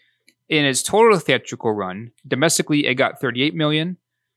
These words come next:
Foreign got forty million, with a worldwide total of seventy-eight million, or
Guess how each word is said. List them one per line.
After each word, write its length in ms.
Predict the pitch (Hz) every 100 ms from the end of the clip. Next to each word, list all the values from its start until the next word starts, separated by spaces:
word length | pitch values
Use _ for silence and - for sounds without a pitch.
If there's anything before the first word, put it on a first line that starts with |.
| _ _
Foreign 440 | - 160 170 170 165
got 220 | 135 117
forty 260 | 165 165
million, 500 | 139 120 113 107 123 135
with 140 | 120
a 60 | 120
worldwide 600 | 113 123 139 135 120 110
total 440 | - 151 147 127
of 220 | 123 110 110
seventy-eight 540 | - 143 147 131 139
million, 360 | 123 110 101 110 -
or 460 | 170 165 135 139